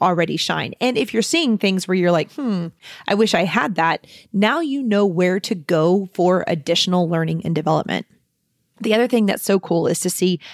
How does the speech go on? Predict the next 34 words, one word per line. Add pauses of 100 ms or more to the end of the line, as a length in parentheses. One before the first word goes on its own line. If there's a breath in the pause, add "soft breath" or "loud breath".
(100)
how
much
remote
work (220)
exists. (400 loud breath)
I
just
gave
you
the
numbers (100)
of, (400 loud breath)
of
a
very
specific
search, (120)
and
I
was (100)
only
looking
at
remote
work. (380 loud breath)
I
mean,
if
we're
seeing
nine
thousand
project
manager